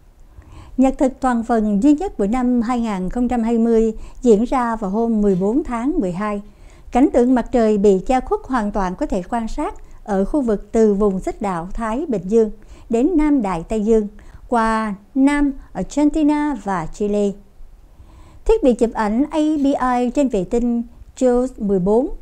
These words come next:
đã chụp ảnh bóng của mặt trăng di chuyển qua bề mặt trái đất. Jules mười sáu do cơ quan quản lý khí quyển và đại dương quốc gia Hoa Kỳ là N O A A vận hành. nasa hỗ trợ phát triển và phóng loạt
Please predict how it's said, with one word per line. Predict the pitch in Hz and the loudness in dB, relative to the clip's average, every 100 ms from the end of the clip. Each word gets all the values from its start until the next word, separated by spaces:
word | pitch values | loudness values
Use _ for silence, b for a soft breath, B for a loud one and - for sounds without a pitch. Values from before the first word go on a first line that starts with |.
| b b | b b
đã | - | -4
chụp | 294 247 | 0 -2
ảnh | - 208 226 | 0 -4 0
bóng | 269 320 415 | 0 -2 -2
của | |
mặt | 226 202 - | -4 -4 -4
trăng | 233 226 220 311 | -4 -2 -4 -2
di | 320 | -2
chuyển | 311 233 185 220 | -2 0 0 0
qua | 277 302 277 | -2 -2 -2
bề | 226 208 | -2 -2
mặt | 185 175 - | -4 -6 -8
trái | 202 233 | -6 -2
đất. | 311 - - - - - b b b b b b b - | -2 -2 -16 -20 -20 -20 b b b b b b b -6
Jules | 302 302 320 311 | 0 2 2 0
mười | 233 208 | 0 0
sáu | 240 247 392 415 | 0 0 -2 -2
do | 254 269 254 | 0 2 0
cơ | 254 240 233 | 0 -2 0
quan | 240 226 220 220 | -4 -2 -4 -6
quản | 165 196 | -6 -2
lý | 226 311 381 b b b - | -2 -2 -4 b b b -20
khí | - 349 392 | -4 -2 2
quyển | 208 226 294 | 0 0 -2
và | 247 | -2
đại | 226 208 | 0 0
dương | 262 277 | 0 0
quốc | 381 - | -2 -2
gia | |
Hoa | 262 269 | -2 -2
Kỳ | 254 254 208 | -2 -2 -2
là | 202 190 - 240 247 | -2 -4 -4 -4 -2
N | 277 294 | -2 -4
O | 240 233 247 | -6 -4 -4
A | 226 | -4
A | 226 214 202 196 - | -4 -2 -2 -4 -8
vận | 208 190 | -6 -4
hành. | 190 175 151 B B B B B B - | -4 -6 -10 B B B B B B -2
nasa | 349 349 349 | -2 0 0
hỗ | 269 269 | 2 2
trợ | 233 208 | 0 -2
phát | 262 381 - | -2 -6 0
triển | 208 254 | 0 0
và | 294 226 208 | 0 -2 -4
phóng | 190 240 320 | -4 -4 -2
loạt | 427 247 202 | 0 -2 -2